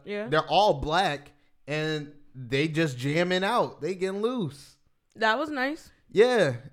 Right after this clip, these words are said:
Speaker 2: And then, you know, he did his, um, thing or the message he's been trying to portray for, like, three years.
Speaker 1: What?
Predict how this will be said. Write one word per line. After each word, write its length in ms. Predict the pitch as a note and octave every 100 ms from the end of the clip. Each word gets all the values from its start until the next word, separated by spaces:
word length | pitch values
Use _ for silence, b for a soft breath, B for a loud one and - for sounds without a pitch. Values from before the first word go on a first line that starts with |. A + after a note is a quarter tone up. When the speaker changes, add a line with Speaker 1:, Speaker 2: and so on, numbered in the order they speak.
| -
Speaker 2:
And 200 | D#3 E3
then, 380 | F3+ F#3 F3+ - _ D3
you 140 | F3
know, 180 | F3+ F3
he 160 | F3+ F3
did 240 | F3 F3+
his, 420 | F3+ E3+ D#3+ - _ -
um, 480 | D3 D3 C#3 C3 A#2+
thing 300 | D3+ D#3+ D#3+
or 300 | D#3 C#3 C#3 - C#3
the 120 | B2+
message 400 | C#3 D3 D3+ C3+
he's 180 | C#3+ C3
been 180 | C#3 C3
trying 220 | D3 C#3
to 60 | C3+
portray 560 | C#3+ C3 C3 C#3+ C#3
for, 120 | C#3
like, 220 | C3 A#2+ -
three 180 | C3+ C#3
years. 260 | C3 D3 - _
Speaker 1:
What? 320 | G3 F#3 -